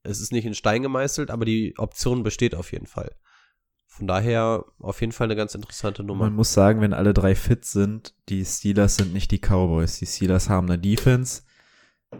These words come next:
Speaker 2: die auch mal eine Führung halten können. Das heißt, die Steelers können grundsätzlich,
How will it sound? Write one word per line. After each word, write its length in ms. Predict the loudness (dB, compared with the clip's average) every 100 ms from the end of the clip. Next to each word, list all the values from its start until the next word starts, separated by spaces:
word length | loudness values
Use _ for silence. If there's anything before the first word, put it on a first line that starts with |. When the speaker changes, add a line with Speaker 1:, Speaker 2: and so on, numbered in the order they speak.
| -12
Speaker 2:
die 180 | -8 -4
auch 260 | -2 -2 -2
mal 280 | 0 0 0
eine 180 | -2
Führung 480 | -2 -2 0 -2 -2
halten 400 | 2 2 2 -4
können. 380 | 0 2 2 -2
Das 220 | -6 -2
heißt, 480 | -2 -2 -4 _ -18
die 60 | -14
Steelers 440 | -10 -8 -8 -10
können 380 | -10 -10 -10 -10
grundsätzlich, 1160 | 2 4 6 4 -2 -2 -2 -4 -2 -4 -10